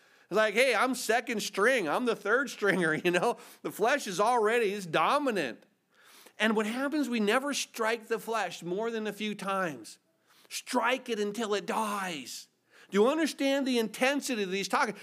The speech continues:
And the man of God is angry with him. So why do you just stop? Why do you think it's gonna be easy? And understand, this is what war is. War isn't easy. Now, there's been a couple battles that haven't been too difficult.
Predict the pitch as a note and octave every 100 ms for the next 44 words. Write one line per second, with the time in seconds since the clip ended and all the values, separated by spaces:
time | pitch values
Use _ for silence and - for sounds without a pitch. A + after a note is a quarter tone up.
0 | - A3 G#3 D4 F#4 F#4+ B3 C#4 E4+ F#4
1 | D#4+ A#3+ - G3 D4 F#4 F#4 E4 D#4 B3
2 | A3+ G#3 G3+ D#3+ A#2 F#2+ _ _ _ _
3 | _ _ _ - B3+ A3+ C#4+ F4+ G4+ F#4+
4 | D#4+ F4 D4+ - D#4 D#4+ G#3+ G#3 D4 D#4+
5 | D#4 D4 D4 D#4 B3 A#3 C#4+ C4+ C#4 C4
6 | C4 B3+ C4 B3+ G#3+ G#3 F3+ A2+ - _
7 | _ _ _ _ - - F#3+ C#4 D#4+ -
8 | - D4 C#4 G3+ C#3 - C#4+ D4+ D#4 B3
9 | C#4 A3 G#3+ D4 D#4 B3 E4+ D#4 F3+ G3+
10 | E4 E4 D#4+ D4 D4 D#4+ E4+ D#4 B3 E3+
11 | G#2 - - - D4 C#4+ F#4 E4 E4 C#4+
12 | C4 B3+ A3+ E3+ G3 F3+ F3+ F#3 G#3 F#3+
13 | F3 E3+ F3 D#3+ E3+ E3 - F3+ C#3 D#3
14 | D#3 D#3 D#3+ E3+ B3+ -